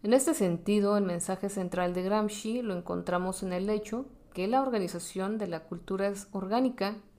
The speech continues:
para el poder dominante. Considerando esta perspectiva, los intelectuales no pueden definirse como tales por el trabajo que hacen, sino debido al rol que desempeñan en la sociedad. Esta función es siempre,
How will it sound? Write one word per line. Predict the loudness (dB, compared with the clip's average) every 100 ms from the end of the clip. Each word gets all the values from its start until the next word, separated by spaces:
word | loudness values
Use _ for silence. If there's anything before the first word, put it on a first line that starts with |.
| -2
para | 2 2
el | 0
poder | -2 -2 -2
dominante. | -2 -2 0 2 2 -2 -8 -16 -20 -20 -20 -20 -8
Considerando | -2 2 4 6 6 4
esta | 2 0 0
perspectiva, | -2 -2 -6 -4 -2 0 2 0 -2
los | -2 -2
intelectuales | -2 -2 -4 0 0 2 0
no | -2
pueden | 0 0 0
definirse | -2 -2 0 0 0 -4 -6
como | -2 -2 0
tales | 0 2 -2
por | -4 -2 -2
el | -4
trabajo | -4 -2 -4 -6
que | -2 0
hacen, | 0 -2 -8 -14 -20 -20 -18
sino | -4 2 4 4
debido | 2 0 2
al | 0
rol | 2 0 0
que | 0
desempeñan | -2 -2 -6 -4 -4 -2 -2
en | -4
la | -6
sociedad. | -8 -10 -6 -2 -2 -4 -12 -20 -20 -20 -20 -8
Esta | -6 -2 -2
función | 0 0 0 2 2 2 -2
es | -6
siempre, | -4 0 2 2 0 -2